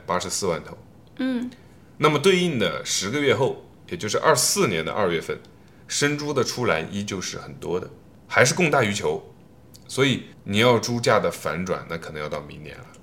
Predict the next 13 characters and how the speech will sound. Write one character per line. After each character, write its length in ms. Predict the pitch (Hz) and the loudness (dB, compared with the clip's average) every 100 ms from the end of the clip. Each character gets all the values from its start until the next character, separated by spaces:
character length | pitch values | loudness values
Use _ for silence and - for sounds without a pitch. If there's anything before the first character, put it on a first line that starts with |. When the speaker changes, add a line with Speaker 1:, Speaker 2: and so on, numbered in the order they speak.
| - 262 | -14 -10
Speaker 2:
哦。 320 | 269 269 254 - | -10 -10 -12 -14
Speaker 1:
啊， 100 | - - - - | -16 -16 -2 4
但 160 | 120 | 6
猪 140 | 113 117 | 6 6
价 120 | 107 | 6
是 140 | 95 | 4
猪 140 | 87 85 | -4 -4
价， 200 | 85 - - - - | -4 -6 -20 -18 -8
市 220 | - 101 | -6 -4
场 120 | 78 | -4
是 140 | 95 | -4
市 140 | 90 | -4
场。 120 | 95 | -4